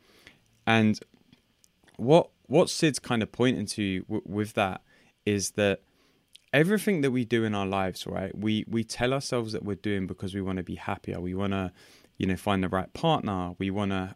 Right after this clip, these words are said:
find the right job, get the promotion, have the bigger house. We wanna earn more money. We wanna, you know, th-, we're on this continual struggle to, t-, to, to find the things that are gonna bring us happiness.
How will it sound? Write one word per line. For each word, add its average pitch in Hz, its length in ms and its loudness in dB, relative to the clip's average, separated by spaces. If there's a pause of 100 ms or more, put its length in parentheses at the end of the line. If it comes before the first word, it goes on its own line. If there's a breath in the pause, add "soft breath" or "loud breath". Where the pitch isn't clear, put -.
find 98 320 -4
the 92 80 -4
right 92 240 -6
job, 139 320 0
get - 160 -8
the 98 60 -12
promotion, 113 640 -2
have 95 160 -8
the 92 80 -6
bigger 98 240 -6
house. 127 460 -4 (420 soft breath)
We 101 100 -2
wanna 98 280 -2
earn 104 200 0
more 98 200 0
money. 107 520 0
We 98 160 -6
wanna, 98 480 -6
you 104 140 -6
know, 92 120 -4
th-, - 160 -12
we're 85 200 -2
on 123 140 2
this 127 100 0
continual 151 520 -2
struggle 104 600 -2 (640 soft breath)
to, 113 120 -4
t-, - 140 -18 (100)
to, 101 320 -2
to - 200 -6
find 123 420 2
the 113 60 0
things 107 300 -4
that 98 100 -6
are - 40 -18
gonna 98 220 -2
bring 90 220 -4
us 92 160 -10
happiness. - 560 -6